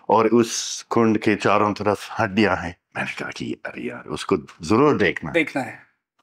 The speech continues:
Speaker 1: तो मैंने उसको चुना तीर्थ स्थान और एक साल तक पूरे भारत की, अ, टूर किया। गंगा सागर भी गया और दक्षिण भी, भी गया और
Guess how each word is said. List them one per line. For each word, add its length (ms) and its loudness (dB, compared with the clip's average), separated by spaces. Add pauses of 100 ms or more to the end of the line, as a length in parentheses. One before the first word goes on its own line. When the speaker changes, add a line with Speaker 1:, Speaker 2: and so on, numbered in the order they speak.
(160)
Speaker 1:
तो 80 2
मैंने 200 4
उसको 320 2
चुना 420 0 (1120)
तीर्थ 260 2
स्थान 420 0 (1000)
और 180 0
एक 180 2
साल 240 2
तक 400 -2
पूरे 600 8
भारत 460 0
की, 420 4 (520)
अ, 240 4 (1080)
टूर 260 4
किया। 260 2 (600)
गंगा 320 4
सागर 420 0
भी 180 2
गया 640 2 (520)
और 260 2
दक्षिण 420 0
भी, 120 6
भी 140 2
गया 520 2 (120)
और 300 0